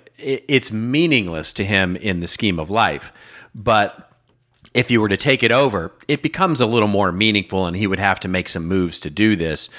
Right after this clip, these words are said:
There was one, there was one, uh, sort of conspiracy theory that I saw that said this is the way that he can pull some money out of Tesla without tanking the Tesla stock. Um,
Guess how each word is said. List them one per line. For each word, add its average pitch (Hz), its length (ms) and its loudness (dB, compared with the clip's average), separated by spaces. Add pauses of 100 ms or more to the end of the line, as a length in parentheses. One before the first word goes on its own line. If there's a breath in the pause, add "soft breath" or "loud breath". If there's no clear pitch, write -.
(180 loud breath)
There 107 80 -2
was 101 160 -2
one, 113 440 0 (400 loud breath)
there 107 100 0
was 98 120 -2
one, 107 300 2 (180)
uh, 87 400 2 (380)
sort 98 300 -4
of - 80 -12
conspiracy 107 600 0
theory 90 280 0
that 92 140 -2
I 95 160 4
saw 87 220 2
that 87 140 -4
said 90 260 0 (260 loud breath)
this 110 180 2
is 101 120 -2
the 107 100 2
way 104 220 4
that 90 120 -2
he 104 120 0
can 90 140 -6
pull 110 220 0
some 104 180 0
money 92 260 2
out 87 140 0
of 82 100 -8
Tesla 101 380 0
without 90 520 0
tanking 95 400 -2
the 78 60 -6
Tesla 92 380 -2
stock. 95 540 0 (440 loud breath)
Um, 95 440 2